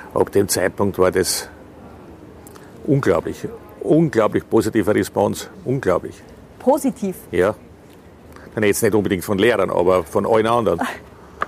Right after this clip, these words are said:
Speaker 2: Okay. Äh, das heißt, Sie bereuen den Spruch auch nicht?
Speaker 1: Nein, ich bereue ihn nicht und ich habe wiederholt erklärt, warum man diese Bemerkung da entschlüpft jetzt. Möglicherweise bei einer unpassenden Zeit, nämlich bei einer Pressekonferenz bei hundert Jahre Sozialdemokratie.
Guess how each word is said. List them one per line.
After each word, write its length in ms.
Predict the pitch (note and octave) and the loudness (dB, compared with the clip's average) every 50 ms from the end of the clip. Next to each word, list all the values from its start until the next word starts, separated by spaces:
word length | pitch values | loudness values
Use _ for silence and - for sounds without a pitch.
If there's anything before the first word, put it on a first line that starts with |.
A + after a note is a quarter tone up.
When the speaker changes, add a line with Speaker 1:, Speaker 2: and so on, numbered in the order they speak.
| - - - - - - - - - - - - - - | -10 -14 -18 -20 -20 -20 -20 -20 -20 -20 -20 -20 -12 -8
Speaker 2:
Okay. 460 | - F#3+ F#3+ - - G3+ F#3 F#3+ A#3 A#3 - - - - - | -8 -8 -8 -8 -4 -2 -2 -2 -2 -6 -10 -16 -20 -6 -2
Äh, 240 | E3+ G3+ G3+ G3 - - - | 0 2 2 2 0 -2 -4
das 140 | G3+ G#3+ F#3+ | -6 -2 0
heißt, 160 | B3 A3 A3 | 0 0 2
Sie 60 | C4 | 0
bereuen 380 | G#3+ G3 G3+ F#3 F#3+ G3+ G#3 A3 | 2 4 4 4 4 2 2 2
den 140 | G3 F#3+ G3 | 0 0 0
Spruch 260 | - - F#3+ F#3 - | 0 -2 -2 0 0
auch 160 | F3+ E3 - | 0 -2 -2
nicht? 220 | - F#3 E3+ - - - - - - - - - - - - - - | -6 -8 -10 -10 -14 -20 -20 -20 -20 -20 -20 -20 -16 -16 -16 -10 -2
Speaker 1:
Nein, 180 | - F3 E3 C3+ | 0 0 2 2
ich 120 | C3 A2+ | 0 0
bereue 340 | - C#3 B2 B2+ B2+ B2+ B2+ | 2 2 2 4 4 4 2
ihn 100 | B2+ A#2+ | 2 2
nicht 240 | B2 D3+ - - - | 0 0 -2 -4 -4
und 120 | C#3 C3+ | -2 -2
ich 100 | C#3 B2 | 0 2
habe 260 | C3 B2+ C3 B2+ A#2+ | 4 6 6 6 4
wiederholt 520 | G#2+ A2+ A#2+ G#2 - A2+ C#3+ F3 F#3+ F3 - - - | 4 2 2 2 2 4 4 4 4 2 0 0 0
erklärt, 840 | C#3 C3 - - - - - F#2+ G#2 - - G2 F#2+ A#2+ B2+ - | 2 2 2 0 -2 -2 -2 -2 -2 -2 -2 0 0 0 0 0
warum 440 | A#2+ B2 A#2 B2+ C3+ C#3 C3 A2 F2 - - - - - - - - - | 0 2 2 4 2 2 0 -2 -4 -8 -14 -20 -20 -20 -20 -20 -12 -4
man 140 | - G#2 G2 | -4 -2 0
diese 240 | - G#2+ G2 G#2+ G2+ | 2 2 2 2 2
Bemerkung 500 | - G#2+ G2 G2 F#2+ F2+ - - G#2 F#2 | 2 2 2 2 2 2 0 -4 -4 0
da 120 | - G2 | 2 2
entschlüpft 420 | F#2 F2+ - - G#2 G2 - - | 2 0 0 0 -2 -2 0 0
jetzt. 300 | - G2 F2 - - - - - - - - - | 0 0 0 -2 -6 -10 -14 -18 -20 -18 -14 -12
Möglicherweise 680 | - F#2+ G2 G#2+ G#2 G#2 G2+ A2+ G2 G2+ F#2+ F2+ A2+ G2+ | -4 0 0 2 2 4 4 4 4 4 2 2 0 0
bei 140 | - G#2 | 0 0
einer 160 | G#2 G2 G2 - | 0 0 0 -2
unpassenden 840 | - A2 A#2 G#2+ - - - - - E2+ - - A#2+ F#2+ - G#2 | -2 -4 -4 -6 -10 -16 -4 -2 -2 -2 0 -2 -2 -2 -4 -6
Zeit, 300 | - - G#2+ G2 G#2+ G#2+ | -4 0 2 2 2 2
nämlich 160 | A2+ G#2 F#2 | 0 -2 -2
bei 80 | - G#2+ | -2 -2
einer 100 | G2+ F#2+ | -2 0
Pressekonferenz 640 | - - G#2 G2+ - A#2 G#2 G#2 G2 G#2+ G#2 G2 D#2+ | 2 2 2 2 2 0 -2 0 0 0 0 0 0
bei 100 | G#2+ G#2+ | 0 0
hundert 260 | G2 G#2 G#2 G#2 F#2 | 0 0 0 0 0
Jahre 120 | G2+ G2+ F#2+ | 2 0 0
Sozialdemokratie. 760 | - G2+ - - A2 G#2+ G2+ F2 F2+ - F#2 F2 - F#2 | -2 -4 -2 0 0 2 0 0 0 -2 -4 -4 -4 -8